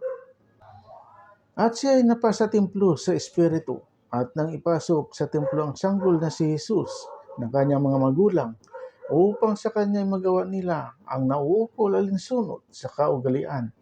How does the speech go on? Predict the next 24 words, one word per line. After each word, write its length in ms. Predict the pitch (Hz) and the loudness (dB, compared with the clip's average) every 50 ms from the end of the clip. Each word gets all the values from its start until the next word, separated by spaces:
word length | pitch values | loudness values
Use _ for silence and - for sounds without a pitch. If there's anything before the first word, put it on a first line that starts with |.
| _ _ | _ _
ng 160 | - 120 123 | -6 -6 -6
kautusan. 640 | 120 123 131 127 117 - - - - 131 120 107 104 - _ _ _ _ _ _ _ _ _ _ _ _ _ _ _ _ _ _ _ _ _ _ _ _ _ _ _ _ _ _ _ _ _ _ | -4 -4 -4 -4 -4 -6 -8 -6 -4 -4 -4 -4 -8 -12 _ _ _ _ _ _ _ _ _ _ _ _ _ _ _ _ _ _ _ _ _ _ _ _ _ _ _ _ _ _ _ _ _ _
Ay 240 | - 135 147 151 - | -2 0 0 0 2
tinanggap 480 | 196 180 190 196 196 196 202 196 190 - | 2 2 4 4 2 2 2 2 0 0
nga 240 | 214 202 202 214 202 | 0 2 2 2 2
niya 240 | 202 208 214 208 | 4 4 4 4
siya 480 | 190 180 - 233 233 247 214 156 - - _ _ | 2 0 0 0 2 2 2 0 -2 -6 _ _
sa 240 | - - - 139 | -10 -6 -4 -2
kanyang 320 | 139 143 143 147 147 147 143 | 0 0 0 2 2 2 2
mga 160 | 147 143 143 | 2 0 0
bisig 400 | 135 139 135 - - 190 143 - 190 170 - _ _ _ _ _ _ _ _ _ _ _ _ _ | 0 -2 -2 0 2 2 2 0 -2 -10 -14 _ _ _ _ _ _ _ _ _ _ _ _ _
at 320 | - 110 131 151 151 - _ _ | -2 0 0 0 0 -2 _ _
pinuri 560 | - 147 151 175 214 226 220 202 147 - - _ _ _ _ _ _ - | -2 0 2 2 2 2 2 0 0 -2 -4 _ _ _ _ _ _ -6
ang 200 | 131 123 123 117 | -4 -4 -2 0
Diyos 520 | 143 165 151 - - - - - - _ _ _ _ _ - | 2 2 2 2 0 -6 -12 -14 -16 _ _ _ _ _ -6
at 240 | - 117 - - - | -6 -6 -4 -4 -4
nagsabi, 720 | 120 113 110 - - 196 190 170 - 147 139 - 92 - _ _ _ _ _ _ _ _ _ _ _ _ _ _ _ _ _ _ _ _ _ _ _ _ _ _ _ _ _ - | -4 -4 -4 -4 -2 -2 -2 -2 -2 -4 -10 -12 -14 -18 _ _ _ _ _ _ _ _ _ _ _ _ _ _ _ _ _ _ _ _ _ _ _ _ _ _ _ _ _ -4
"Ngayon, 640 | 156 170 185 196 214 247 262 262 247 233 202 180 180 | 0 2 4 6 6 6 6 6 6 6 4 2 2
papanawin 640 | - 196 190 190 202 208 202 202 202 202 202 202 196 | 0 0 0 2 2 2 2 2 2 4 4 4 4
mo, 240 | 196 196 202 196 - | 4 2 0 0 -2
Panginoon, 720 | - 190 185 185 185 185 196 190 196 190 180 165 156 - | -4 -4 -4 -4 -6 -6 -4 -2 -2 -2 -2 -4 -4 -6
ang 120 | 165 160 170 | -4 -4 -2
iyong 160 | 175 170 170 180 | 0 0 0 0
alipin 640 | 175 170 175 208 220 - _ - 226 175 139 160 | 0 0 0 -2 -4 -6 _ -6 -4 -4 -4 -6